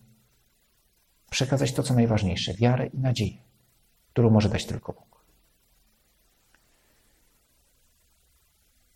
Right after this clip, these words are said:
W chwili zwiastowania Maryja zadała bardzo rozsądne pytanie:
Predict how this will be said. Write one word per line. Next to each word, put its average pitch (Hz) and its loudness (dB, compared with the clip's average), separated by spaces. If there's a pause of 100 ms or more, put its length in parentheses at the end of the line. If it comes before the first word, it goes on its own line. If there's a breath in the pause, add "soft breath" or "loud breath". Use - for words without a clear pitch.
(120)
W - -14
chwili 143 4
zwiastowania 120 4 (840)
Maryja 139 4
zadała 117 0 (480)
bardzo 190 4
rozsądne 120 2
pytanie: - -4